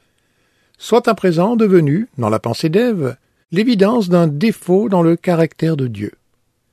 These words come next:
Le diable a ainsi semé le doute sur le caractère de Dieu, amenant Ève à juger ce que Dieu avait dit, comme si elle avait le droit de décider ce qui était bien ou mal, vrai ou faux. Elle venait d'être mise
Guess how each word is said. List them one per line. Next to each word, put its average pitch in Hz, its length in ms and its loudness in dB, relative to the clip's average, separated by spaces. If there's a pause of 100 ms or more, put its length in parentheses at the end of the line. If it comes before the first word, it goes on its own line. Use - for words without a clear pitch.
(340)
Le 180 100 2
diable 208 420 4 (260)
a 190 100 2
ainsi 240 400 -2
semé 247 300 0
le 208 120 4
doute 185 380 0
sur 165 160 0
le 151 100 4
caractère 147 520 2
de 135 100 2
Dieu, 117 300 -2 (320)
amenant 214 400 2
Ève 208 500 2
à 170 140 2
juger 190 440 2
ce 202 140 -4
que 185 140 0
Dieu 170 240 2
avait 170 180 4
dit, 147 300 -4 (440)
comme 254 380 2
si - 140 -2
elle 220 80 4
avait 208 160 6
le 190 100 6
droit 160 320 4
de 180 100 2
décider 151 720 -2
ce - 160 -4
qui 196 140 -2
était 180 200 0
bien 139 380 -2 (140)
ou 156 100 2
mal, 127 460 0 (260)
vrai 135 380 -2 (200)
ou 131 80 -4
faux. - 280 -10 (840)
Elle 185 100 4
venait 247 180 2
d'être 202 220 2
mise 190 400 2